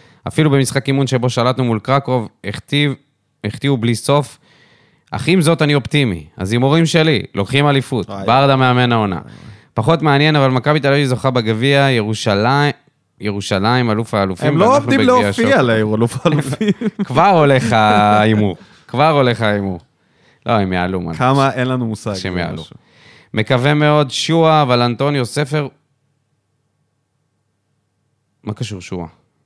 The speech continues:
Speaker 1: אבל אנטוניו ספר הוא פלופ, לא הבנתי את העניין לשועה.
Speaker 2: מקווה מאוד ש-,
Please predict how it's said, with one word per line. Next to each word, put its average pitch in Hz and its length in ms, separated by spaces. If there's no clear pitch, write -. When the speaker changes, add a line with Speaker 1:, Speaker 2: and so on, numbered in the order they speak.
Speaker 1:
אבל 98 160
אנטוניו 113 420
ספר 135 280
הוא 113 120
פלופ, 90 320
לא 101 120
הבנתי 90 260
את 85 120
העניין 92 460
לשועה. 123 560
Speaker 2:
מקווה 135 480
מאוד 156 260
ש-, - 100